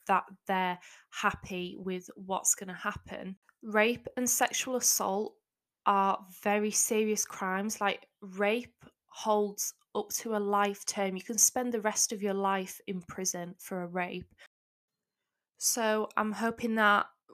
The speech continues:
with this podcast and my platform that you're gonna ensure that you're aware and educated about this stuff. Even if you're just one percent more aware or more educated,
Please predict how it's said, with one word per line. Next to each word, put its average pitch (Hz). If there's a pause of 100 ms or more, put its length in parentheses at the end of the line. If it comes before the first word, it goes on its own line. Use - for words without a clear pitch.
(140)
with 214
this -
podcast -
and 202
my 202
platform 185
that 190 (540)
you're 196 (520)
gonna 196
ensure 196
that -
you're 180
aware 190
and 196
educated -
about 190
this 196
stuff. -
Even 254
if 269
you're 254
just 240 (140)
one 214
percent 190 (560)
more 190
aware 180
or 175 (680)
more 190
educated, 185